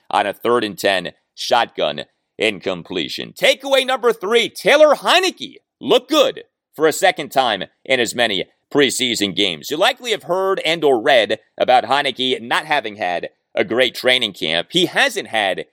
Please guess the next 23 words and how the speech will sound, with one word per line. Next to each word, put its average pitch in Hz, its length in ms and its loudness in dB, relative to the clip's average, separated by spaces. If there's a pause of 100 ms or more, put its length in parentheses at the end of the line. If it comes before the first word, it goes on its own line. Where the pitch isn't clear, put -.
(120)
a 120 160 -2
great 98 320 -2
training 80 380 -6
camp. 92 340 -2
It 147 160 2
has 180 300 -2
been 170 160 -2
an 135 160 -6
up 131 160 2
and 110 120 -8
down 80 360 -4 (240)
training 90 380 0
camp, 104 300 0
but 147 200 2
as 165 160 -2
I 233 80 2
have 233 140 -4
said, 220 360 -2 (300)
Heinicke's 226 560 -4
best 165 360 0
traits 175 400 0
are 113 100 -2
such 101 440 0